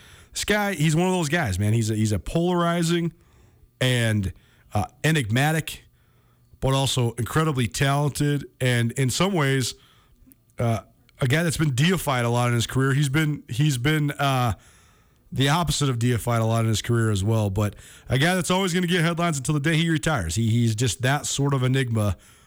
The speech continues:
Cam Newton, cut by the New England Patriots today.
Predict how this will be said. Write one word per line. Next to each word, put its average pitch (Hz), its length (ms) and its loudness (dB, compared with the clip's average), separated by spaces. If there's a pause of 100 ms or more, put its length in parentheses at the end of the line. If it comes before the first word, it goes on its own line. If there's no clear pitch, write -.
(220)
Cam 156 220 2
Newton, 156 360 -2 (640)
cut - 280 -2 (280)
by 98 100 -8
the 107 80 0
New 113 140 2
England 120 260 0
Patriots 117 500 -2
today. 90 380 0